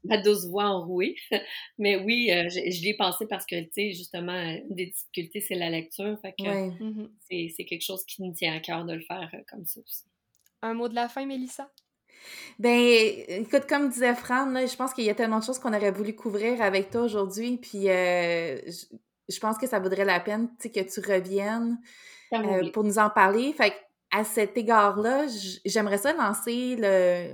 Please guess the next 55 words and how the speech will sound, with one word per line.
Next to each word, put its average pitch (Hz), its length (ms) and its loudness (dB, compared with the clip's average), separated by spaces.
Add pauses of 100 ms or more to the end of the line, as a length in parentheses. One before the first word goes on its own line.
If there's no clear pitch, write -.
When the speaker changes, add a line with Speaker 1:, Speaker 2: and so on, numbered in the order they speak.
Speaker 2:
aujourd'hui, 196 280 -2
c'est 254 100 0
des 202 100 2
ballons, 185 240 6
hein, 160 260 -4
on 175 40 -4 (180)
lance 175 120 -6
pas 202 100 -6
des 190 100 0
po-, 165 100 -12 (140)
on 180 60 -2
lance 220 220 0
le 240 60 0
ballon 190 240 4
à 233 140 2
l'auditoire. 208 800 2 (100)
Speaker 3:
<laughs> - 100 -10
Ballon 285 220 4
de 294 60 2
plage, 285 380 6
Speaker 2:
Euh, 269 40 2
Speaker 3:
s'il 262 160 -6
vous 220 100 -8
plaît, 226 300 -8
il 220 80 -14
fait 226 120 -8
chaud. - 160 -4
Speaker 2:
oui, 302 380 4
il 220 60 -4
fait 320 180 4
chaud, 277 140 6
ballon 220 260 4
de 359 40 -4
plage. 254 280 4 (420)
Euh, 202 200 8 (100)
écrivez-nous 349 720 6
sur, 254 240 2
euh, 196 720 6
tu 185 40 -10 (100)
sais, 254 60 -6
que 277 120 0
ce 214 100 0
soit 240 120 0
en 240 40 4
message 233 340 0
privé 240 420 0
ou 220 60 0
en 196 140 2
commentaire, 208 800 0
euh, 180 240 4
sur 196 220 -2
les, 196 480 2
sur - 200 -6
les 202 140 4
réseaux 202 480 2